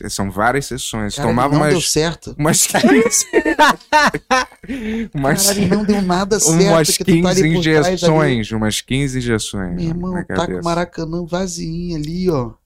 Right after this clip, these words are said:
Speaker 1: Meu irmão, tô segurando bem ainda,
Speaker 2: É,
Speaker 1: tá?
Speaker 2: não, tá maneiro mesmo, tá?
Speaker 1: <laughs>
Speaker 2: Isso é bobeira, cara. Se
Speaker 1: Ah.
Speaker 2: fizer transplante, tá tudo certo
Speaker 1: Antes
Speaker 2: também,
Speaker 1: eu me
Speaker 2: acho que
Speaker 1: importava com isso, eu me importava pra caralho.
Speaker 2: Não, as pessoas têm
Speaker 1: Eu
Speaker 2: que
Speaker 1: usava até um pozinho,
Speaker 2: se importar
Speaker 1: às
Speaker 2: com
Speaker 1: vezes.
Speaker 2: os caráter, rapaz. Tem que botar o caráter pra fora aí.
Speaker 1: Foi meu problema com pó, né?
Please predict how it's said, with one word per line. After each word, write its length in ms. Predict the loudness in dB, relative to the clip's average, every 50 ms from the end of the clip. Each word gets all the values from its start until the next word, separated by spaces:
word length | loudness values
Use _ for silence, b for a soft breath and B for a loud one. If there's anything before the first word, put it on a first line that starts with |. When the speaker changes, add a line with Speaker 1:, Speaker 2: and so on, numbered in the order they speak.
| _
Speaker 1:
Meu 120 | -12 -8 -6
irmão, 440 | -6 -2 -2 0 0 -2 -2 -6 -8
tô 120 | -10 -10
segurando 560 | -10 -8 -8 -6 -4 -4 -2 -2 -2 -4 -4
bem 300 | -4 -2 -2 -2 -2 -2
ainda, 360 | -4 -4 -6 -6 -6 -4 0 2
Speaker 2:
É, 220 | 2 2 2 2
Speaker 1:
tá? 60 | 2
Speaker 2:
não, 180 | 2 2 0 0
tá 140 | 0 -2 -4
maneiro 340 | -2 0 2 2 2 2
mesmo, 240 | 2 2 0 0 -2
tá? 120 | -2 -2 0
Speaker 1:
<laughs> 1040 | 0 0 2 2 0 0 -2 _ _ -2 0 2 2 0 2 0 0 0 -2 -6 -10 -6
Speaker 2:
Isso 140 | -6 -4
é 60 | -2 0
bobeira, 360 | 2 2 4 4 4 4 4 2
cara. 180 | 0 0 0
Se 140 | -2 -4 -4
Speaker 1:
Ah. 80 | -2 0
Speaker 2:
fizer 180 | 2 2 2
transplante, 640 | 0 0 0 -2 0 0 2 2 4 4 2 0 0
tá 80 | -2 -4
tudo 220 | -4 -4 -6 -4
certo 260 | -2 0 2 2 2 2
Speaker 1:
Antes 200 | 2 2 2 4
Speaker 2:
também, 120 | 4 4
Speaker 1:
eu 40 | 4
me 60 | 2
Speaker 2:
acho 120 | 2 4 4
que 80 | 4
Speaker 1:
importava 520 | 4 4 2 2 2 4 2 2 2 0 -2
com 180 | 0 0 0
isso, 260 | 2 2 2 2 2 0
eu 40 |
me 60 | 0 0
importava 400 | 0 0 -2 -2 -2 -2 -2 -2
pra 120 | -2 -4
caralho. 520 | -2 -2 -2 0 2 2 2 2 2 2 2 2
Speaker 2:
Não, 40 | 2
as 160 | 2 0 -2
pessoas 240 | -6 -10 -10 -10 -6
têm 140 | -2 0 2
Speaker 1:
Eu 60 | 2
Speaker 2:
que 40 | 2
Speaker 1:
usava 340 | 2 2 2 2 2 2 0
até 200 | -2 -2 -4 -4
um 160 | -4 -6 -6
pozinho, 480 | -2 0 0 0 0 -2 -4 -4 -2 0
Speaker 2:
se 80 | 0
importar 360 | 2 2 2 2 2 2 0
Speaker 1:
às 60 | 0 0
Speaker 2:
com 60 | 0
Speaker 1:
vezes. 120 | -2 -2 -4
Speaker 2:
os 60 | -4
caráter, 600 | -2 0 0 2 2 2 2 0 0 -2 -4 -6
rapaz. 420 | -4 -4 -6 -8 -8 -8 -8 -8 -10
Tem 100 | -12 -16
que 100 | -14 -10
botar 300 | -8 -8 -6 -4 -2 -2
o 80 | -2 -2
caráter 380 | 0 0 0 0 0 0 -2
pra 160 | -4 -4 -6
fora 380 | -6 -6 -4 0 0 2 2 0
aí. 200 | -2 -4 -4 -2
Speaker 1:
Foi 100 | -2 0
meu 120 | 0 0 0
problema 400 | 0 0 2 2 2 0 0 0
com 180 | -2 -4 -6
pó, 300 | -4 0 0 2 2 2
né? 260 | 0 -2 -2 -4 -6